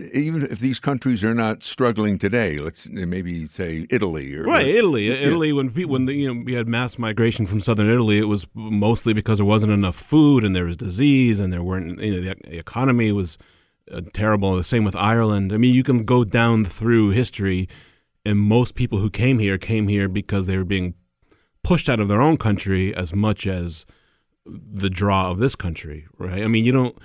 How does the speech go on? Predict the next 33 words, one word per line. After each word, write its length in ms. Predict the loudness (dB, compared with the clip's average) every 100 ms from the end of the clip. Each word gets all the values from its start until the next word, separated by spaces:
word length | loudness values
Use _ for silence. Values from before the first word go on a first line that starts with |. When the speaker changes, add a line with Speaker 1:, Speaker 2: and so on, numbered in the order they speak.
| -6
Speaker 1:
Mm-hmm. 300 | -2 0 2
Speaker 2:
you 80 | 2
don't 180 | 4 4
give 220 | 2 4
up 280 | 2 0 -4 -2
everything 340 | 2 4 4 4
you've 200 | 2 2
ever 280 | 0 2
known, 440 | 4 4 2 2 0
say 160 | 0
goodbye 260 | 0 2 0
to 80 | 0
all 240 | 0 2
your 160 | 2 0
family, 640 | 0 0 2 2 0 -2
say 220 | -2 -2
goodbye 480 | 0 0 0 0 0
to 160 | -2 -6
your 180 | -6 -6
culture, 540 | -4 -2 -2 -2 -2
say 160 | -2 -4
goodbye 260 | -2 -2
to 80 | -2
everything 300 | 0 0 0
to 60 | 0
go 200 | 0 2
into 160 | 0
this 160 | -4 -4
unknown 420 | 0 2 2 0 -2
place 420 | -2 -2 -4 -8 _ _ _ _ _ -2
without 280 | 2 4 4
a 40 |
pretty, 420 | 4 4 4 0